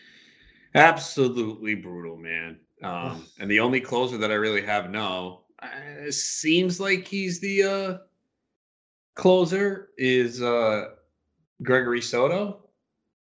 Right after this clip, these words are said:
Speaker 2: Uh, he's gonna share the role with Garcia,
Speaker 1: Well,
Speaker 2: but
Speaker 1: Garcia pitched the fifth inning today.
Speaker 2: Yeah, I know. I saw that.
Speaker 1: And Soto pitched the last two and got the win 'cause they got a walk-off. So,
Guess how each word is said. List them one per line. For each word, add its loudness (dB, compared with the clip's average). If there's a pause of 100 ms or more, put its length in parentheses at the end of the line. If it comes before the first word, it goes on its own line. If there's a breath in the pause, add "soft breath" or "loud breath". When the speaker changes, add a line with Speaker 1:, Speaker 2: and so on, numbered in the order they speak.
(640)
Speaker 2:
Uh, 6
he's -2
gonna 2
share -2
the -2
role 0
with -8
Garcia, -2
Speaker 1:
Well, 6
Speaker 2:
but 6
Speaker 1:
Garcia 4
pitched -2
the -6
fifth -6
inning -4
today. -4 (380)
Speaker 2:
Yeah, -6
I -6
know. -6
I -2
saw -4
that. -8
Speaker 1:
And -10
Soto 0
pitched -8
the -6
last -4
two -10 (560)
and -2
got 0
the -4
win -2
'cause -14
they -2
got -2
a -4
walk-off. -4
So, -6